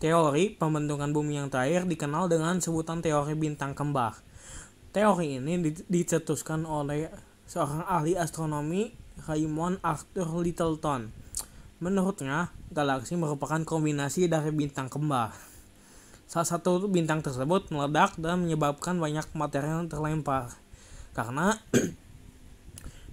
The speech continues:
bintang yang tidak meledak memiliki gaya gravitasi yang kuat. Sebaran pecahan ledakan bintang lainnya mengelilingi bintang tersebut. Bintang yang tidak meledak kemudian dikenal dengan matahari,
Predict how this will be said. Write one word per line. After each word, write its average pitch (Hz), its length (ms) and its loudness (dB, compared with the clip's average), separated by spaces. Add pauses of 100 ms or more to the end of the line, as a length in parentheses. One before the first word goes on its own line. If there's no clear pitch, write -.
bintang 170 320 4
yang 151 80 0
tidak 160 160 4
meledak 143 320 0
memiliki 151 480 0
gaya 156 320 4
gravitasi 156 560 0
yang 143 80 0
kuat. 131 400 2 (600)
Sebaran 165 400 4
pecahan 170 400 2
ledakan 156 400 0
bintang 151 480 0
lainnya 160 480 2 (240)
mengelilingi 151 720 -2
bintang 156 400 -2
tersebut. 131 480 -2 (640)
Bintang 139 400 0
yang 185 240 0
tidak 160 240 2
meledak 156 320 0
kemudian 160 400 0
dikenal 156 480 0
dengan 147 160 -2
matahari, 135 720 -2